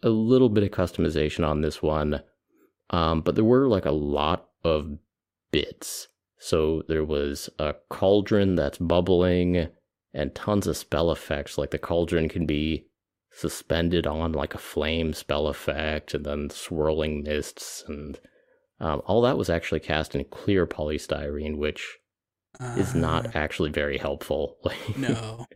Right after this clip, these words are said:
Speaker 2: No, but you know
Speaker 1: Uh.
Speaker 2: what? Like, I think that's been a staple for D and D minis for a while now.
Speaker 1: Hmm.
Speaker 2: Like,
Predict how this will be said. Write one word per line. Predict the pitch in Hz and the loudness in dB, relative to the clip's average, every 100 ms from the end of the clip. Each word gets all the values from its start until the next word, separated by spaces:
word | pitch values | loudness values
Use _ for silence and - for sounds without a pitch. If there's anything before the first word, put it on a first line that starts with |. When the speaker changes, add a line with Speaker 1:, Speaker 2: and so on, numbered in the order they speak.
| _ - | _ -6
Speaker 2:
No, | 170 165 165 147 | 0 2 2 2
but | 170 151 | 0 0
you | 170 | 0
know | 175 | 2
Speaker 1:
Uh. | 160 | 2
Speaker 2:
what? | 147 135 | 2 0
Like, | 139 123 | -2 -2
I | 135 | -4
think | 170 160 | -4 -4
that's | 135 - | -4 -6
been | 127 | -8
a | - | -8
staple | - - 120 - 156 160 - | -8 -6 -6 -4 -2 -2 -4
for | 135 123 120 113 | -4 -2 -4 -4
D | 127 123 | -6 -6
and | |
D | 120 135 | -4 -2
minis | 147 160 160 | 0 -2 -2
for | 135 | -4
a | 113 | -4
while | 104 107 160 | -6 -4 -2
now. | 175 196 208 202 _ _ _ _ _ _ | 0 -2 -4 -6 _ _ _ _ _ _
Speaker 1:
Hmm. | 90 87 87 80 | 0 2 2 2
Speaker 2:
Like, | 78 110 107 | 0 -2 -6